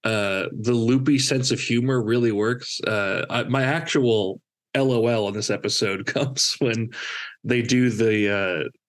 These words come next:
the whole, like, uh, "I didn't know you could do that in the T V A routine twice, like, in the past and <laughs> present." Like, um, just a great energy. Uh, this,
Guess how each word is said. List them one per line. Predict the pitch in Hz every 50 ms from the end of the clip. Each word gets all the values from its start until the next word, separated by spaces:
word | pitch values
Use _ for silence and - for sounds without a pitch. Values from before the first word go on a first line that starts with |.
| _ -
the | - - 113 110 117 107
whole, | - - 120 117 113 110 110 110 104 92
like, | 90 107 104 101 - -
uh, | 107 101 98 98 92 87 - -
"I | -
didn't | 110 113 -
know | 107 110
you | 110 110
could | - 110
do | 117 151 156
that | 127 113 101 -
in | 101
the | 104 104
T | - - 113 104
V | 98 104 101 98 95
A | 92
routine | 101 98 - - 117 104 98 95
twice, | 90 - 110 110 110 123 131 127 - - - -
like, | - 104 101 113
in | 107
the | 104 104 101 - -
past | - - 113 110 110 113 - 110
and | 107 110 113 113
<laughs> |
present." | - - 147 147 135 - - - 196 156 - - 160 160 147 - -
Like, | - - - - 180 160 - - 208 214 214 - - _ 185 151 131 - -
um, | 131 127 120 113 113 113 110 107 107 - - _
just | - 277 - 359
a | 277
great | 156 127 143 170 123
energy. | 107 117 156 135 101 80 87 78 76 - - _ _
Uh, | - 110 107 104 104 95 87 78 - - - _ _ _ _ _ -
this, | 131 127 143 139 127 - - - -